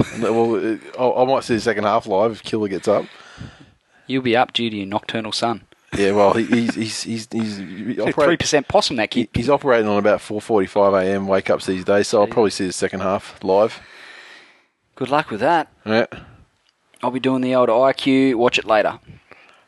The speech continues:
Speaker 1: Yeah, well,
Speaker 2: There's
Speaker 1: that's a,
Speaker 2: U F C
Speaker 1: that
Speaker 2: on on Sunday too, so
Speaker 1: Yeah.
Speaker 2: Jesus.
Speaker 1: There
Speaker 2: Kids
Speaker 1: is.
Speaker 2: in front of the T V.
Speaker 1: Have to figure
Speaker 2: And it's free U F C too. That's the best
Speaker 1: Yeah.
Speaker 2: kind of U F C.
Speaker 1: Have to figure out the time for that one too,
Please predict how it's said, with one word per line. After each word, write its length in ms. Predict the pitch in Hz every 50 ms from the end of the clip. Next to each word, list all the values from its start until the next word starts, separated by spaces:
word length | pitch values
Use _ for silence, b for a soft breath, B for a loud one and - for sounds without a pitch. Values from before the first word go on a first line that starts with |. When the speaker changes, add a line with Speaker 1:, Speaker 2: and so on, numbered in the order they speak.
| B _
Speaker 1:
Yeah, 220 | - 87 80 - -
well, 20 | -
Speaker 2:
There's 100 | 90 95
Speaker 1:
that's 80 | 95
a, 40 | 175 196
Speaker 2:
U 40 | 214
F 100 | - -
C 180 | - - 131 160
Speaker 1:
that 60 | 180
Speaker 2:
on 100 | - 117
on 100 | 107 98
Sunday 320 | - - 113 113 110 101
too, 260 | - - 143 151 143 117
so 220 | - - 110 110
Speaker 1:
Yeah. 520 | 104 101 - - - - - 104 98 90
Speaker 2:
Jesus. 380 | 85 - - - - - - - - b b b b b b b b b b b b b b b _ -
Speaker 1:
There 120 | - -
Speaker 2:
Kids 220 | - 95 98 - -
Speaker 1:
is. 60 | -
Speaker 2:
in 40 | 131
front 160 | 107 98 85
of 40 | - -
the 60 | -
T 80 | -
V. 80 | - - 123
Speaker 1:
Have 140 | 117 107 -
to 80 | - -
figure 140 | - -
Speaker 2:
And 80 | 151 165
it's 100 | 147 -
free 300 | - - - 127 151 180 135
U 140 | 110 104 101
F 80 | - -
C 180 | - 98 95
too. 140 | - 120 123
That's 140 | 101 98 -
the 80 | 98 98
best 160 | 98 90 -
Speaker 1:
Yeah. 60 | -
Speaker 2:
kind 140 | 90 87 85
of 60 | 80
U 100 | 82 90
F 100 | 85 -
C. 120 | - 87 82 - _
Speaker 1:
Have 120 | - -
to 80 | - -
figure 220 | - 90 87 90
out 100 | 80 -
the 60 | - -
time 200 | - 95 98 104
for 100 | - -
that 100 | 101 -
one 120 | - 53 104
too, 220 | - 117 117 113